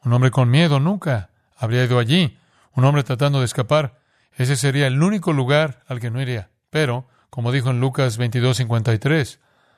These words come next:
a los principales sacerdotes y a los oficiales y a los ancianos, los que venían detrás de él, cuando finalmente llegaron al jardín, les dijo, "Estuve con ustedes todos los días en el templo y no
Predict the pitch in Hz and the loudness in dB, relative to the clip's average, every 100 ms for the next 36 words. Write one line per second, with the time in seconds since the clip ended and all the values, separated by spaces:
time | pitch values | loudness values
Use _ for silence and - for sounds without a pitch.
0 | _ _ _ _ _ _ _ _ _ - | _ _ _ _ _ _ _ _ _ -6
1 | 117 110 127 110 117 131 120 120 123 110 | -4 -2 -2 -2 2 2 2 0 0 2
2 | 131 139 143 135 113 120 117 107 - 117 | 2 0 -2 -4 -2 -4 -2 -4 -6 -8
3 | 107 95 131 131 120 113 107 110 120 135 | -6 0 2 2 -2 -4 -2 -2 2 2
4 | 139 - _ _ - 120 - 131 123 127 | 2 -2 _ _ -8 -6 -4 -4 -2 0
5 | 139 139 131 120 113 131 123 139 147 135 | 2 2 0 -4 0 0 2 0 0 -2
6 | 127 120 120 135 131 127 123 135 131 120 | -4 -2 -2 0 0 0 2 2 0 -2
7 | 110 113 139 143 120 127 120 123 _ _ | -2 0 0 0 0 0 0 -2 _ _
8 | _ _ - 117 165 160 143 123 - 151 | _ _ -6 0 2 2 0 -2 -2 0
9 | 160 156 - _ _ _ - 160 160 139 | 0 -2 -4 _ _ _ -2 0 2 2
10 | 165 147 143 117 190 160 147 - _ _ | 0 0 -2 0 0 2 0 -4 _ _
11 | _ _ - 131 131 139 156 165 151 | _ _ -4 -2 2 4 4 2 -2